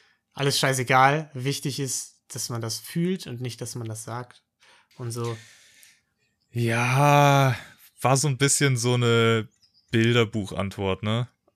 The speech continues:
Speaker 2: Also,
Speaker 1: Mhm.
Speaker 2: kam für mich jetzt nicht so rüber, als wär das einfach wirklich das, was Elsa so,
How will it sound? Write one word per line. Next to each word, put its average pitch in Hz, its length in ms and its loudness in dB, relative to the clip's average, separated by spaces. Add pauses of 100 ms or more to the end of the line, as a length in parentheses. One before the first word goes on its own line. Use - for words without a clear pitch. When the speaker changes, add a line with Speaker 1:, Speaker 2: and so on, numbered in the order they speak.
(320)
Speaker 2:
Also, 101 260 -2
Speaker 1:
Mhm. 139 420 -4 (520)
Speaker 2:
kam 131 220 0
für 127 120 -2
mich 127 180 0
jetzt 117 300 -6
nicht - 420 -8 (280)
so 101 320 -6
rüber, 104 440 0
als 101 300 -4
wär 107 80 2
das 104 180 -4
einfach 95 300 -6
wirklich 101 240 -6
das, - 200 -4
was - 140 -8
Elsa 98 360 0
so, 92 400 -2